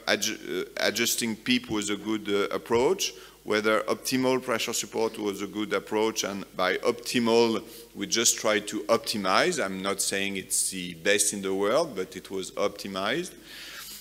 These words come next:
Uh, or optimizing the inspiratory time by increasing the expiratory threshold. And we find that the simplest technique, the, uh, reduction of pressure support, was very efficient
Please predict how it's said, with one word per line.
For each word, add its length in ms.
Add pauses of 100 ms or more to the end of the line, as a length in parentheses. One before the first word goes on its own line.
(340)
Uh, 400 (100)
or 280
optimizing 840
the 320
inspiratory 520
time 380
by 200 (160)
increasing 880
the 200
expiratory 580
threshold. 540 (480)
And 140
we 100
find 340
that 200
the 140
simplest 640
technique, 720 (420)
the, 400
uh, 340 (120)
reduction 580
of 160
pressure 300
support, 680
was 240
very 360
efficient 760